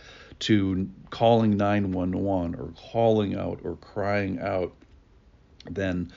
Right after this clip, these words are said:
a posture of self-sufficiency. <laughs> I once had a friend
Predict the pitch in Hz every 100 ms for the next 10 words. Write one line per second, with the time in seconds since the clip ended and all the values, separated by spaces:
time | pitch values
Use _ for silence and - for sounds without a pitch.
0 | - - - - 113 107 104 - 90 -
1 | 87 85 - 104 90 104 - 95 - 85
2 | 82 78 85 - - - - - - -
3 | 127 131 - 117 104 - 110 95